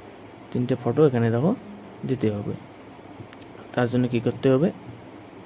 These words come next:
নিচে দেখো ক্রিয়েট, ক্রিয়েট লেখা আছে, ওখানে ক্রিয়েট পোস্ট লেখা আছে, ওখানে আমি ক্লিক করে দেবো।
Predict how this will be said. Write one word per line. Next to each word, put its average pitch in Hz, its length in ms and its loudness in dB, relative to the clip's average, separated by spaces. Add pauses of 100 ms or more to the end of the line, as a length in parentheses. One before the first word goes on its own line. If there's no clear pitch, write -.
(140)
নিচে 120 240 2
দেখো 123 160 6 (340)
ক্রিয়েট, - 280 2 (3000)
ক্রিয়েট 151 340 2
লেখা 139 260 6
আছে, 143 140 -2 (380)
ওখানে 120 180 2 (100)
ক্রিয়েট 156 220 4 (180)
পোস্ট 143 220 -2 (100)
লেখা 135 220 4
আছে, 151 180 0
ওখানে 127 220 4
আমি 117 140 4
ক্লিক 120 220 -2
করে 110 160 0
দেবো। 110 100 -4